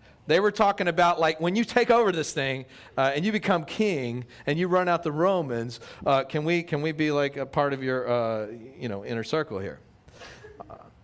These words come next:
and so that's the expectation they had at the beginning of Holy Week, but we know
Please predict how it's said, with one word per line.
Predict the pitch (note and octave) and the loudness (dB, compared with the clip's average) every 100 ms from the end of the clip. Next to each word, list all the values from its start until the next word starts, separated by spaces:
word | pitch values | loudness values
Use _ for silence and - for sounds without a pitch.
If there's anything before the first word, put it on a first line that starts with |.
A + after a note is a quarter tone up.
| - - | -12 -6
and | D#3+ | 0
so | A#3+ | 2
that's | B3 C4 | 4 2
the | B3+ A3 | 2 2
expectation | A3+ A3+ A3 G#3 G#3 G3+ G3+ | 2 0 -2 2 0 0 0
they | F#3+ | -2
had | F#3+ G3 G#3 | 0 2 0
at | F#3 | -2
the | F3 | -4
beginning | E3 F3+ F3 E3 | -2 -2 -2 -2
of | |
Holy | D#3 F#3+ F3+ | 0 0 2
Week, | D3 D#3+ E3+ | 0 -2 -2
but | D#3+ D#3+ | 0 0
we | E3+ | 0
know | F3 G3+ G3+ F#3 | 2 4 4 0